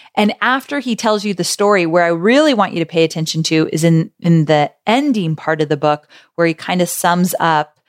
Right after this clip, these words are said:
the four obsessions. But don't skip the story 'cause it's really good. But The Four Obsessions, highly recommend it. Now, let me give you one more book recommendation.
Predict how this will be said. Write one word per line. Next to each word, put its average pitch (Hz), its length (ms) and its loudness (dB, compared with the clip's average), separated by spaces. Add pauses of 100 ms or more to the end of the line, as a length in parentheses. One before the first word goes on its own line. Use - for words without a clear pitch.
(160)
the 165 80 -4
four 165 240 0
obsessions. - 600 -6
But 202 160 -4
don't 330 280 0
skip - 340 -8
the - 60 -10
story - 460 -2
'cause 185 160 -10
it's 190 180 -6
really 208 240 2
good. 147 400 -2 (600)
But - 140 -4
The - 80 -6
Four 233 240 2
Obsessions, 196 600 -2 (100)
highly 190 340 -2
recommend 160 480 -2
it. - 180 -4 (320)
Now, 175 100 0
let 185 140 2
me 190 80 4
give 190 180 2
you 180 120 2
one 170 260 0
more 269 360 6
book 180 240 -6
recommendation. 147 880 -10